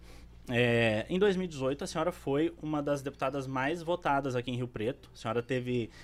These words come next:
é, dezessete mil seiscentos e noventa e nove votos aqui na cidade.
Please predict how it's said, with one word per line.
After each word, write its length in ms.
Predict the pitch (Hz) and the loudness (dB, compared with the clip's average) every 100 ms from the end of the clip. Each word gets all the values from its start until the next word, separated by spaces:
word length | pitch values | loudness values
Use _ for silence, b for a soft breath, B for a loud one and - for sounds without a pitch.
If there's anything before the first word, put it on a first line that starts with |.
| B | B
é, 160 | - 104 | -10 -8
dezessete 600 | 107 117 131 - 170 - | -6 -6 -2 0 0 -2
mil 240 | 143 185 | -4 -4
seiscentos 460 | 233 196 175 175 180 | -4 -4 -4 -6 -8
e 20 | |
noventa 380 | 160 143 147 143 | -6 -6 -6 -4
e 40 | |
nove 360 | 131 123 135 123 | -2 2 2 0
votos 520 | 104 113 117 - 104 | 0 0 0 -2 -6
aqui 140 | 101 117 | -4 -4
na 100 | 113 | -6
cidade. 400 | 160 143 170 | -2 0 0